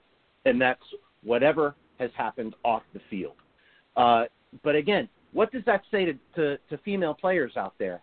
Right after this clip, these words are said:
that there isn't a single woman enshrined this year?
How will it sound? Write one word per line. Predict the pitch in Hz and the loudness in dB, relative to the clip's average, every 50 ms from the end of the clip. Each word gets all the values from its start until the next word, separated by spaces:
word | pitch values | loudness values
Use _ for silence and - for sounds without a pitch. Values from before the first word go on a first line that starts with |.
| _ _ _ _ _ _ _ _ - | _ _ _ _ _ _ _ _ -4
that | - 135 - _ | -4 -4 0 _
there | 170 165 175 190 | 2 4 4 2
isn't | 190 143 175 151 | 0 0 -2 -4
a | 139 131 - - | -4 -6 -10 -6
single | - - 175 190 190 196 196 196 196 - _ 139 | -4 -2 -2 0 0 0 0 0 -4 -10 _ 0
woman | 139 143 139 135 120 117 123 - | 2 2 2 2 0 -2 -4 -6
enshrined | 120 127 123 - - - 135 123 120 117 107 101 | -8 -8 -8 -8 -4 -2 -2 0 0 -2 -4 -4
this | 92 92 - - - | -6 -8 -8 -8 -12
year? | 90 76 - | -12 -12 -14